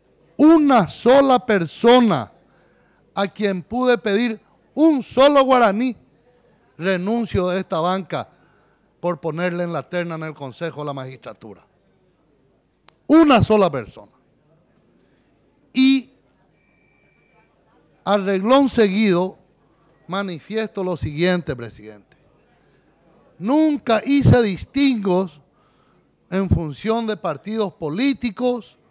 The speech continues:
credo, ni religión para poner a algunas personas en las ternas. Por el contrario, presidente, en esas ternas,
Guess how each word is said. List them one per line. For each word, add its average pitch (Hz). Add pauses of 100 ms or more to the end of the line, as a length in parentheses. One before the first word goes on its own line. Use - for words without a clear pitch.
(420)
credo, 240 (380)
ni 185
religión 196 (920)
para 185
poner 185
a 185
algunas 175
personas 175 (460)
en 165
las 131
ternas. 123
Por 202
el 214
contrario, 240
presidente, 123 (840)
en 170
esas 190
ternas, 202